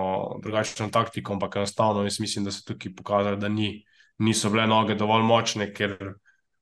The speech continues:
takoj, ko je Gana zaključil, bi v bistvu G mogel ta svoj dizelski motor enostavno spraviti na obrate in pač enega pa po enega lomiti svoje nasprotnike in v tisti pravi formi, mislim, da bi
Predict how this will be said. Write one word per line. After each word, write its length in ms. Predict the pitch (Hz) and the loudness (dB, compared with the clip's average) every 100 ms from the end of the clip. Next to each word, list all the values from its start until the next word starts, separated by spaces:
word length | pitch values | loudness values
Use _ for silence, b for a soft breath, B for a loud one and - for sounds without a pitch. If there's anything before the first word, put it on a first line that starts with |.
| _ _ | _ _
takoj, 360 | 123 - 110 | -6 2 2
ko 120 | - 101 | 2 0
je 60 | |
Gana 280 | 95 104 101 | 4 4 4
zaključil, 520 | 101 95 110 104 107 | 0 -2 -4 -4 -4
bi 100 | 95 | -4
v 100 | 98 | -2
bistvu 240 | 104 - 104 | -4 -4 -6
G 160 | 98 110 | 0 2
mogel 800 | 107 101 101 95 95 95 95 - - _ _ | 4 2 2 0 0 -2 -6 -10 -20 _ _
ta 220 | - 104 104 | 4 4 4
svoj 460 | - 104 101 98 | 2 2 2 0
dizelski 460 | 107 107 101 92 107 | -2 -2 -2 -4 -4
motor 480 | 101 101 110 98 - b b b _ | -4 -2 0 0 -2 b b b _
enostavno 920 | - 98 - 107 110 107 101 101 98 | -6 -4 2 4 6 8 8 8 6
spraviti 500 | - - 110 110 107 | 0 2 4 4 2
na 60 | 101 | 0
obrate 540 | 101 113 117 107 104 95 | 2 6 6 4 0 -4
in 140 | 98 98 95 95 98 98 98 92 - - | -4 -4 -4 -4 -4 -4 -4 -6 -12 -4
pač 240 | 98 - | -4 0
enega 320 | 107 107 101 | 2 2 0
pa 100 | 98 | -2
po 160 | 95 104 | 0 4
enega 440 | 104 104 101 95 - - _ _ _ | 6 4 0 -2 -8 -20 _ _ _
lomiti 420 | - 110 107 101 | 0 2 4 2
svoje 500 | - 107 104 101 98 | 2 6 8 8 6
nasprotnike 680 | 98 98 - 110 107 104 98 98 | 2 -2 0 -2 0 -4 -2 -2
in 220 | 98 98 | -2 -2
v 300 | 98 95 95 | -4 -4 -6
tisti 300 | 101 101 92 | -8 -6 -4
pravi 240 | 104 104 | 0 2
formi, 340 | 101 107 104 98 | 2 0 0 0
mislim, 260 | 101 104 | -2 -2
da 80 | 98 | -4
bi 140 | 95 | -4